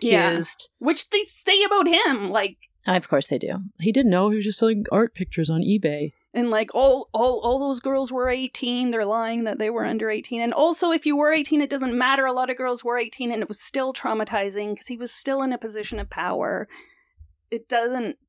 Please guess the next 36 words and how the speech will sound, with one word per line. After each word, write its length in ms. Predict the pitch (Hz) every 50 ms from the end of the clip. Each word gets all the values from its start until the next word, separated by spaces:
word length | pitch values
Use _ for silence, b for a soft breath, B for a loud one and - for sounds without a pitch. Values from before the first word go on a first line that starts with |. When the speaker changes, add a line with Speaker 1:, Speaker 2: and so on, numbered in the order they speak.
| _ _ _ -
Speaker 1:
like, 200 | - 233 226 220
that 240 | 269 262 247 - -
part, 380 | - 302 285 269 247 151 - - _ _ _ _ _ _ _ _ _ _ _ _ _ -
<sighs> 1040 | - - - - - - - - - - - - - - _ _ _ _ _ -
I 80 | 233 226
get 220 | 240 233 214 - - _ _ _ _ -
angry 440 | 220 208 214 185 185 185 - -
when 200 | - - 196 202
people, 580 | - - - - - - - 110 104 - 208 - _ _ _
like, 200 | - 254 247 247 _ _
just 220 | - 294 277 - 262
none 180 | 269 269 285 294
of 80 | 294
this 160 | - 294 269
should 160 | - - 233 220
have 100 | 214 -
been 120 | 185 180
happening. 680 | 185 - - - - - - - - - - 285 - - _ _ _ _ _ _ _ _ _ _ - - 262
Speaker 2:
I 80 | 214 220
think, 300 | - - 233 233 240 - - - -
um, 420 | 196 185 180 175 170 160 160 165 160 - _ _ _ _ _ _ _ _ _ _ _ _ _ _ B B B B B B B B B B B B B B B B B B B B
you 100 | B 269
know, 100 | 285 285
when 100 | 277 269
I 60 | 269 262
think 160 | 277 262 262
about 100 | 285 277
the 80 | 269
kids 260 | - - 226 196 - -
today, 540 | - 190 180 175 175 175 180 175 170 175 165 B B B B B B B
and 580 | - 196 175 170 175 170 170 175 175 170 165 - -
I 80 | - 180
think 260 | - - 170 165 -
about 440 | 175 156 170 170 170 170 165 - -
sort 200 | - - 170 160
of 220 | 170 165 165 156